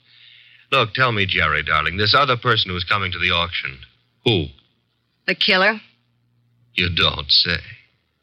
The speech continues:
Speaker 1: You sure the killer isn't here already?
Speaker 2: Look, I didn't kill him.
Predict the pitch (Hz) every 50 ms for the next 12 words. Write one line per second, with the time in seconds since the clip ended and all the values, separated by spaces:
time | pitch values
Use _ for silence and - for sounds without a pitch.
0 | _ _ _ _ _ _ _ _ _ - - - - 123 117 104 107 110 120 117
1 | 113 113 110 104 107 107 113 113 113 110 113 113 120 127 131 127 _ _ _ _
2 | _ _ _ - 190 190 190 185 170 - - 190 190 196 190 190 170 165 156 -
3 | - - 190 170 160 160 160 175 190